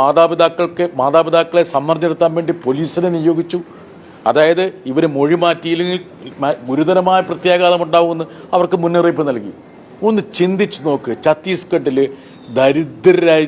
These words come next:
ജീവിക്കുന്ന ആ പാവപ്പെട്ട ആൾക്കാരെ ഒരു അഡ്മിനിസ്ട്രേഷൻ, മുഖ്യമന്ത്രിയുടെ ഓഫീസും ഭരണ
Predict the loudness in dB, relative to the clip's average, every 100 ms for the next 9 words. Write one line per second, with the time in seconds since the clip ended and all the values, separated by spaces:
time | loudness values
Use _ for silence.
0 | -2 -4 -4 -4 -6 -4 0 2 2 2
1 | 4 4 2 0 -2 0 2 2 0 0
2 | 0 0 -4 -12 -20 -4 2 2 2 0
3 | 0 -2 -2 -2 -2 -4 -8 -4 -2 0
4 | 0 0 2 2 2 0 -8 -8 -10 -10
5 | -18 -16 -2 2 2 2